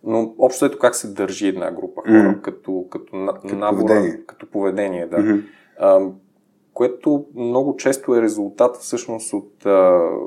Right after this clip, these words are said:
Speaker 1: ценностите, които, а, всеки един индивид има, тоест, а, със сигурност има някакъв, някакви споделени ценности в, а, в тази група хора. А, практиките,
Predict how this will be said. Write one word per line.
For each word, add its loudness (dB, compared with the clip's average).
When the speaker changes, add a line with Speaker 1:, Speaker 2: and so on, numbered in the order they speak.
Speaker 1:
ценностите, -2
които, -2
а, 2
всеки 0
един 2
индивид 0
има, -2
тоест, -2
а, 2
със -6
сигурност 0
има 0
някакъв, -2
някакви -2
споделени 0
ценности -6
в, -8
а, -4
в -10
тази -2
група -6
хора. 2
А, 4
практиките, -2